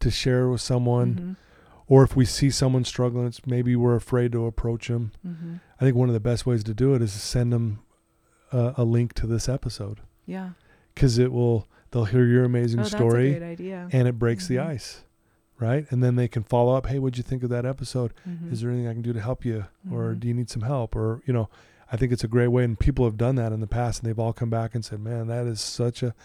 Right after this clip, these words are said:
Speaker 1: a simple yet powerful way to do things."
Speaker 2: Mm-hmm. I like that.
Speaker 1: <laughs>
Speaker 2: Yeah, that's beautiful.
Speaker 1: Yeah. Well, any parting words for us? I mean, it's been great to talk to you. Um, you're, you're very confident yet soft-spoken,
Speaker 2: Oh, thank
Speaker 1: which I
Speaker 2: you.
Speaker 1: love. You're
Speaker 2: <laughs>
Speaker 1: very soft-spoken there.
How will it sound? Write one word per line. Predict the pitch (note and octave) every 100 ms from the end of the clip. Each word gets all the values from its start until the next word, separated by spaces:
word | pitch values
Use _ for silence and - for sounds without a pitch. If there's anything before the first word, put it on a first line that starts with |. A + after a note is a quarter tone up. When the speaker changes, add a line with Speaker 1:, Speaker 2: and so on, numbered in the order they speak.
| - - -
Speaker 1:
a | A2
simple | - C#3 B2+ C3 B2
yet | A#2 A#2 -
powerful | A#2 A2+ A2+ A2+
way | A2+
to | G#2+
do | G#2 A#2
things." | A2+ G#2+ A2 F3+
Speaker 2:
Mm-hmm. | F3 F3+ - - G#3+
I | F#3
like | F3+ F#3+
that. | F3+ F3+ -
Speaker 1:
<laughs> | _ _ -
Speaker 2:
Yeah, | F#3 F#3
that's | F#3 C3+
beautiful. | F#3 F#3 F#3+ F#3 F#3
Speaker 1:
Yeah. | A2+ A2+ G#2 _ _ - - - - -
Well, | D3
any | D3+ E3+
parting | E3+ - E3+ E3
words | D3 D#3 D#3+ -
for | D#3+ D#3+
us? | E3+ - C#3
I |
mean, | C3+ C3+ C3
it's | -
been | C#3+ B2+
great | C3+ C#3
to | B2+
talk | C3+ C3+ -
to | C3+
you. | B2+ C3 B2+ A#2 -
Um, | B2+ A#2+ A#2 A2+ A#2
you're, | A#2+ B2 A2 - - - - _ -
you're | B2+ A2+
very | A2+ C3+ C#3+ C#3+ C3+ A#2+ _ _ _ _ _ -
confident | - C#3+ C#3+ - C#3 C#3+
yet | B2+ B2+ -
soft-spoken, | - C3+ B2 - B2+ B2+ C#3+ D3 D3
Speaker 2:
Oh, | A#3 G#3+
thank | G#3+ G#3+ B2+
Speaker 1:
which | A#2+
I | B2+
Speaker 2:
you. |
Speaker 1:
love. | A#2+ A#2+ C#3 C3+
You're | B2
Speaker 2:
<laughs> | B2
Speaker 1:
very | B2
soft-spoken | - B2+ A2+ C3 B2+ C3
there. | B2+ C3